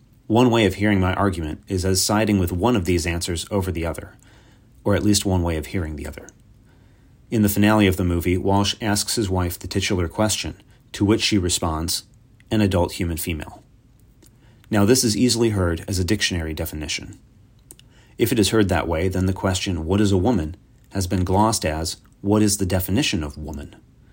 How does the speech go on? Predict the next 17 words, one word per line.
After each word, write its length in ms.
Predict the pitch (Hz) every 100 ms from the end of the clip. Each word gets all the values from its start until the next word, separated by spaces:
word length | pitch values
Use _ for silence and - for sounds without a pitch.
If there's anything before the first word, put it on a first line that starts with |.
| - - - - -
The 180 | 87 -
answer 440 | 98 110 - 131 131
gives 280 | 90 87 98
the 100 | 90
definition. 560 | 92 98 113 120 - - - _ - - - - - - - - - - _ - - - - - -
Jordan 340 | 101 107 104 95
Peterson's 480 | 139 135 95 85 87
response 420 | 80 82 76 -
to 60 | 80
the 80 |
question 380 | 90 80 80 87
is, 360 | 85 80 76 - - - _ _ -
"Marry 340 | 98 113 127
one 360 | 107 101 101 98 -
and 100 | 98
find 340 | 90 - 82 78
out." 280 | 71 -